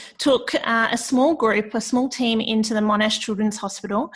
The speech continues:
We took Santa with us, um, the most amazing Santa you'll ever meet. He's, he's the real deal.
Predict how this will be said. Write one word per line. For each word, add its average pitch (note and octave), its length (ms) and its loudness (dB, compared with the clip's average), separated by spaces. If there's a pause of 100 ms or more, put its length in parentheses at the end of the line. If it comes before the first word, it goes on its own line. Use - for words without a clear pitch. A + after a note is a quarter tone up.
(260)
We A3+ 120 2
took B3+ 260 -2
Santa B3 480 2
with A#3+ 220 2
us, C4+ 420 0
um, G#3+ 360 2
the A#3 60 2
most A#3 280 2
amazing A#3 540 2
Santa A#3 360 0
you'll A3 240 2
ever A3+ 160 -2
meet. A3 220 0
He's, A3+ 240 2
he's A3+ 260 0
the A3+ 140 2
real A3 220 4
deal. G#3+ 360 2